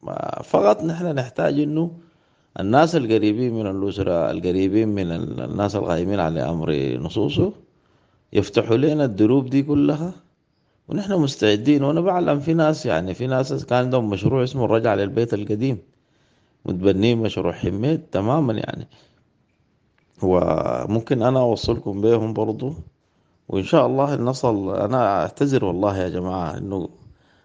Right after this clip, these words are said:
الكلام لما <laughs> أبدأ بكون داير أعمل خمس دقائق، ثلاث دقائق، ألقى نفسي تجاوزت الربع ساعة، يعني،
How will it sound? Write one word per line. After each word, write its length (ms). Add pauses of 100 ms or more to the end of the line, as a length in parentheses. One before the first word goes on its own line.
(200)
الكلام 520
لما 500 (100)
<laughs> 240
أبدأ 420
بكون 500
داير 200
أعمل 260
خمس 280
دقائق، 380
ثلاث 300
دقائق، 400
ألقى 200
نفسي 360 (680)
تجاوزت 540
الربع 680
ساعة، 280
يعني، 300